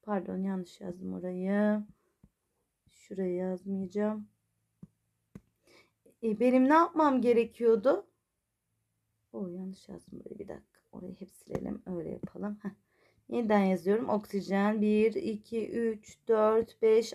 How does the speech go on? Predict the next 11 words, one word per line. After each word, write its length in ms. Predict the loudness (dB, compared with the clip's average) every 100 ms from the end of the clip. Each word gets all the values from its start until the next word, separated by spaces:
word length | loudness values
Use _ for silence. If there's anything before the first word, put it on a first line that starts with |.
| -2
altı 360 | 2 2 0 -4
şeklinde 500 | -4 -4 -4 0 4
yazıyorum. 760 | 4 2 4 6 8 6 4 -2 -20 _
İki 280 | -14 -10 -2
elektron 520 | 2 2 2 -4 0
almam 440 | 2 2 2 0 0
lazım. 400 | -2 -4 -4 0
Bunu 240 | 2 4
da 120 | 4
ne 80 | 6
yapacağım? 720 | 6 4 0 2 6 6 4